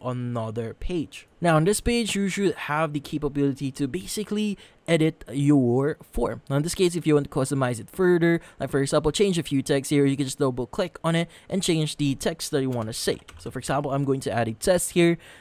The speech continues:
And from here, you could even add different designs, like for example, headings, buttons, inputs, countdowns, and a lot more. But for now, we are good with the design here, and we just made some minor changes here.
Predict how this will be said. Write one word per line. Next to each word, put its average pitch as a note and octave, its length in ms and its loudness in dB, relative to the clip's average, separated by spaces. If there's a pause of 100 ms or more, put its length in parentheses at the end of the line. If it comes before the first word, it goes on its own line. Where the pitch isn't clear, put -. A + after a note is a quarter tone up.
And G3+ 220 2
from F3 200 2
here, D#3+ 180 4
you D3 80 4
could D3+ 220 -2
even D#3+ 580 2
add C3+ 380 -2
different B2+ 320 -4
designs, D3+ 420 -2
like B2+ 120 -8
for G#2 100 -10
example, - 280 -6
headings, D3 640 -2 (260)
buttons, C#3+ 640 0
inputs, D3 540 -2 (160)
countdowns, C#3 600 -4 (100)
and B2 320 -4
a - 80 -10
lot B2 320 -10
more. C#3 220 -4 (340)
But F#3 140 4
for G3+ 120 6
now, G3 280 4
we F#3 360 -2
are F3 160 4
good D3+ 320 2
with C#3+ 140 2
the C3+ 60 -2
design E3+ 440 2
here, D#3+ 260 2
and C#3+ 220 -2
we D#3 80 -2
just G3 200 -4
made F3 260 -2
some E3 220 -2
minor D#3+ 260 0
changes C3 420 -6
here. - 200 -14